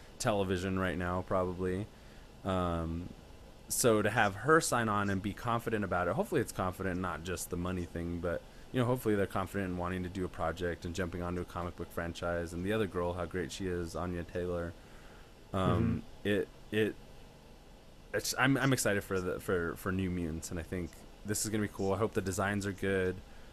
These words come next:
Speaker 1: Um, for those who don't know, Magik, Anya Taylor-Joy's character, is the sister of Colossus, who's featured in the Deadpool film. So hopefully also there's, there's a fair amount of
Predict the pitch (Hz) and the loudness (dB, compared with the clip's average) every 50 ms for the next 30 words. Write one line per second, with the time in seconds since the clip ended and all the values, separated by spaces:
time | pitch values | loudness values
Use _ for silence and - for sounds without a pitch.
0 | - - - 92 92 92 90 - - 101 113 110 104 107 104 101 101 98 95 98 | -16 -6 -4 -2 0 0 0 0 4 6 6 6 6 4 2 2 4 4 4 4
1 | 98 98 98 98 98 101 101 98 101 92 98 95 92 90 - - - 101 98 95 | 4 4 4 4 4 4 6 4 4 4 2 2 0 0 0 -2 -2 0 0 0
2 | 95 - 104 98 92 92 87 98 101 92 90 87 - - 92 90 87 - - 95 | -2 -2 0 0 2 0 0 2 0 0 0 -2 -2 0 0 0 0 0 0 0
3 | 90 90 87 87 87 82 - - - - - - - - 92 87 82 85 - - | 2 2 4 2 0 -2 -4 -12 -18 -18 -18 -8 -2 -2 0 0 0 -2 -2 0
4 | 90 90 85 - - - 113 113 - - 95 95 92 90 85 - - - 107 101 | 0 2 2 0 0 2 2 0 0 0 2 2 2 2 2 -2 -4 -2 0 2
5 | 104 104 104 - - - 90 85 - - - 95 85 - - - 101 - - 95 | 4 4 4 2 2 0 0 0 0 -2 -2 -2 -2 -2 -4 -4 -4 -4 -2 -4
6 | 85 87 85 87 85 92 127 135 147 135 - - 120 117 - - 110 113 113 110 | -2 -2 -2 -2 0 4 6 6 6 4 2 2 0 0 0 0 0 0 2 2
7 | 110 107 - 98 95 92 92 - - - - - - - - - - - 135 120 | 0 0 2 2 2 2 2 -2 -8 -14 -14 -14 -14 -14 -16 -4 2 2 2 4
8 | - 123 117 110 101 107 113 - - 104 95 98 92 92 - 90 80 87 98 92 | 4 4 4 4 4 2 2 2 2 2 4 4 2 2 0 -4 -2 0 2 4
9 | 92 90 87 - - 90 - - 104 95 90 87 90 87 87 87 82 - | 4 2 0 -2 -4 -6 -2 2 2 2 4 2 2 0 0 -2 -4 -6